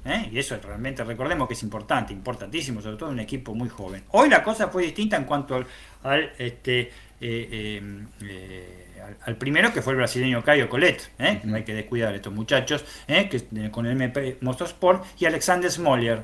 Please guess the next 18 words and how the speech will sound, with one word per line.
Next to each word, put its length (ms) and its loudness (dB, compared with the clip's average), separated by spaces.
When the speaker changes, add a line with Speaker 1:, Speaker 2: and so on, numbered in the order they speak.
Speaker 1:
¿eh? 200 0
Desde 280 0
ya, 260 2
este, 360 -4
eh, 440 -4
eh, 260 -8
en, 180 -4
y 200 2
el, 320 6
la 100 4
participación 600 2
también, 280 2
los 140 4
dos, 300 0
eh, 280 -2
te-, 100 -2
está 160 -2
participando, 520 -2